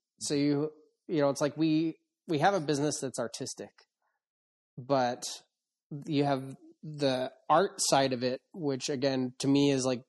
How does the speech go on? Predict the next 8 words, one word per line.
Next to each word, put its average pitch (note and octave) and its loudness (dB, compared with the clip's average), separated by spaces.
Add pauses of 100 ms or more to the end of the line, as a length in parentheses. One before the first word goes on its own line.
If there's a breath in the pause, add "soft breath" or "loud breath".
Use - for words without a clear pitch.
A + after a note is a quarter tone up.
(120)
very C#3+ 0
important B2+ -2
in A#2+ -4
having B2+ -4
your A#2+ -4
own B2+ -4
identity A#2 -8
or, A2 -20